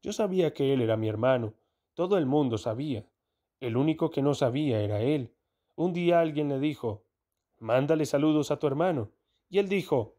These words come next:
"¿Qué hermano?". "Sebastián". Y vino y me preguntó, "¿Y qué le dijiste?". Le puse una mano en el hombro. Le dije, "Sí, Fer, sentate,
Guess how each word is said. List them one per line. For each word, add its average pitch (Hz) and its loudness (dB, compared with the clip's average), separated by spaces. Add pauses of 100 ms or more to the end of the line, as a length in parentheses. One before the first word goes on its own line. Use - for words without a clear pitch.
"¿Qué - -2
hermano?". 131 2 (280)
"Sebastián". 135 -2 (280)
Y 160 -2
vino 226 -2
y 240 -2
me 214 -2
preguntó, 143 0 (200)
"¿Y 139 -12
qué 165 2
le 151 2
dijiste?". 123 -6 (460)
Le 113 -12
puse 139 0
una 127 4
mano 131 2
en 117 -2
el 113 2
hombro. 127 0 (300)
Le 120 -6
dije, 143 -4 (280)
"Sí, 170 4
Fer, 143 0
sentate, 131 -2